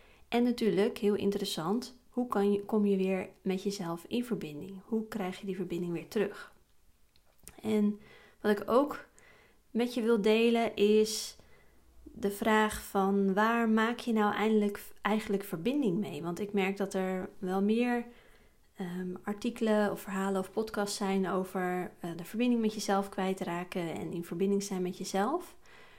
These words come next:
Maar wat ik altijd een beetje mis is van, ja, maar waar maak je dan verbinding mee? En ik wil met die laatste vraag wil ik beginnen. Want waar maak je nou eigenlijk verbinding mee? Hoe, wa-, welke verbinding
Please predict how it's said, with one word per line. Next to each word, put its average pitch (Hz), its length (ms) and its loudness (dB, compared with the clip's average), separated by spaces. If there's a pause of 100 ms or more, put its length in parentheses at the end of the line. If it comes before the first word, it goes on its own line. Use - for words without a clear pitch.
(140)
Maar 214 140 0
wat 240 140 0
ik 240 80 -2
altijd 233 300 0
een 220 80 2
beetje 208 300 4
mis 220 300 0
is 202 180 -2
van, 208 120 -2
ja, 202 100 2
maar 196 320 0 (500)
waar 202 120 -4
maak 214 180 -2
je 220 120 -4
dan 202 180 0
verbinding 208 500 -2
mee? 185 320 -16
En 202 100 2
ik 214 100 0
wil 247 100 2
met 240 140 2
die 233 120 2
laatste 240 380 2
vraag 202 380 0
wil 202 160 0
ik 196 320 -2 (340)
beginnen. 226 440 0 (1080)
Want 208 160 2
waar 240 260 2
maak 254 240 0
je 240 120 -6
nou 208 180 2
eigenlijk 214 540 -2 (140)
verbinding 208 560 2
mee? 165 200 -2
Hoe, 226 320 2 (800)
wa-, 196 480 0
welke 240 300 2
verbinding 233 680 4